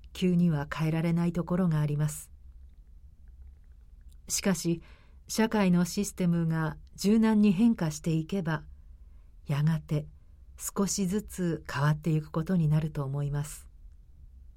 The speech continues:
インターネットを使っての仕事はかなり普及しました。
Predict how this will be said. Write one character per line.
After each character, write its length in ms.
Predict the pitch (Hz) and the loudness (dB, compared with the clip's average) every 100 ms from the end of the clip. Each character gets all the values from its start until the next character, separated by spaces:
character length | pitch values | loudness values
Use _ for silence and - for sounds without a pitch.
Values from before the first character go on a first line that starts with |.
| - - - - - - - - - - - - | -20 -20 -20 -20 -20 -20 -20 -20 -20 -20 -6 2
イ 140 | 226 | 4
ン 60 | 214 | 4
タ 160 | 214 | 4
ー 20 | |
ネ 120 | 208 208 | 6 4
ッ 40 | |
ト 180 | - 196 | 4 2
を 80 | 180 | 2
使 220 | - 196 | 0 -4
っ 80 | 190 | -2
て 180 | - | 2
の 120 | 185 170 | 2 4
仕 180 | - | 2
事 340 | 180 180 190 180 | 0 0 0 0
は 320 | 175 170 - - | 2 0 -4 -4
か 160 | - | 2
な 140 | 233 196 | 4 4
り 140 | 160 | 2
普 140 | 151 | -2
及 220 | - 170 170 | -2 -2 0
し 120 | 170 | 2
ま 140 | 175 | 0
し 120 | 170 | 0
た。 200 | - 151 | -6 -8